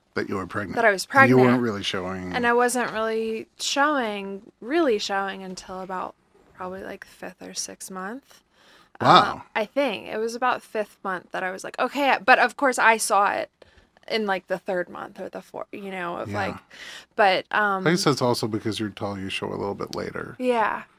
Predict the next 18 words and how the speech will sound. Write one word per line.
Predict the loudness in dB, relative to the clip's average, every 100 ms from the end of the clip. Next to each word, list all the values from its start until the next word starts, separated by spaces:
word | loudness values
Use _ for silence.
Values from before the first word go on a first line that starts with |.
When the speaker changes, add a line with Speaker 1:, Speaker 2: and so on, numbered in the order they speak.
| _
Speaker 1:
And | -8 -6 -2
fit, | -2 -2 -10
so | -14 -10
the | -6
baby | 0 2
has | 6
Speaker 2:
Yeah. | 4 4
Speaker 1:
to | -2
break | -10
through. | -12 -12 -10 -12 -16 _ -6
Speaker 2:
Yeah, | -2 0 0 0 -2
but | 0
it's, | 0 0 -4 -4 -10 _
it's | -2 -2 0 -6 -6 -6
a | -4 -4 -6 -8
change, | -4 0 0 -2 -2
but | 2 4
I, | 6 4